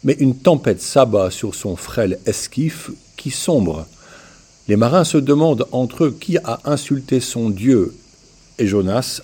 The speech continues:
avoue avoir désobéi au Dieu de ses pères et demande qu'on le jette par-dessus bord afin que la tempête s'apaise.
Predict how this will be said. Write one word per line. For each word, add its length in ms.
avoue 460
avoir 320
désobéi 760
au 160
Dieu 180
de 140
ses 220
pères 500
et 80
demande 420
qu'on 160
le 160
jette 320
par-dessus 600
bord 520
afin 340
que 140
la 140
tempête 480
s'apaise. 640